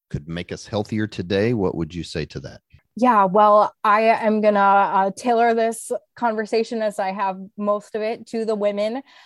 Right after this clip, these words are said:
Speaker 2: listening. And I'm gonna say, pay attention to your body.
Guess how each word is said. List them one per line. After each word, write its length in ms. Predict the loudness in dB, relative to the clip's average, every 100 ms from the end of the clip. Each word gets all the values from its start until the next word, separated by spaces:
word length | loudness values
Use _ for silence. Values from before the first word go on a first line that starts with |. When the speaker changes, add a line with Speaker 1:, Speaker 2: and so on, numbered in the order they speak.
| _
Speaker 2:
listening. 680 | -6 -6 -6 -6 -4 -4 -6 -6
And 240 | -8 -8 -8
I'm 200 | -8 -4
gonna 180 | -4 -4
say, 420 | -2 -2 0 -4 -8 _ _ _
pay 260 | -6 -4 -2
attention 840 | -6 -10 -10 -8 -6 -4 -4 -6
to 240 | -6 -6 -4
your 180 | -4 -2
body. 420 | -4 -4 -8